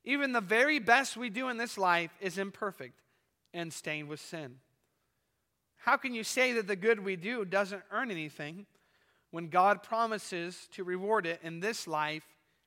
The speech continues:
and the next? Answer, this reward is not earned. It is a gift of grace.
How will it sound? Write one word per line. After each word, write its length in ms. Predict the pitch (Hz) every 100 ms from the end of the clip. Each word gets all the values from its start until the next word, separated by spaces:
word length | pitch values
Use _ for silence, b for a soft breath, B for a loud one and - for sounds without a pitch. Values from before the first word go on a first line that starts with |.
| _
and 220 | 160 156
the 60 | 165
next? 640 | 190 185 147 - - - _ _ _ _ _ _ _ _ _ _ _ -
Answer, 500 | 180 220 - 269 269
this 340 | 190 226 -
reward 540 | 202 196 196 220 220 214
is 160 | 170 175
not 240 | 180 220 180
earned. 360 | 175 147 175 - _ _ _ _ _ _
It 140 | 160 160
is 140 | 156
a 40 | 160
gift 360 | 180 180 -
of 160 | 156 -
grace. 520 | 160 156 139 127